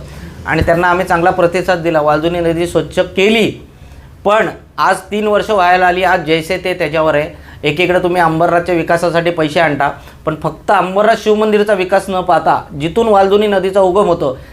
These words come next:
तिथपासून साफ करायची अशी आमची इच्छा आहे. असे दहा ते बारा विषय आहेत.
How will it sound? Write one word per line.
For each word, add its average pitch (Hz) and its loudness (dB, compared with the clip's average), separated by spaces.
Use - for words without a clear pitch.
तिथपासून 208 0
साफ 190 -2
करायची 185 2
अशी 180 0
आमची 175 -2
इच्छा 165 -4
आहे. 170 -2
असे 202 2
दहा 151 0
ते 185 -4
बारा 160 2
विषय 147 -4
आहेत. 190 0